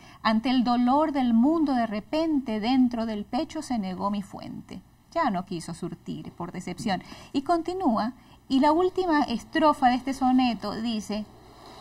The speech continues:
"Si he escrito con el alma,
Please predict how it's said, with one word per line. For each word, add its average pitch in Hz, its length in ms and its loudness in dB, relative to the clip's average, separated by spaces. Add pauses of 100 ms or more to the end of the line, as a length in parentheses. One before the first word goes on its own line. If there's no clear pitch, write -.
(1300)
"Si 262 340 0
he 359 120 6
escrito 311 840 2
con 220 200 0
el 208 160 0
alma, 196 580 6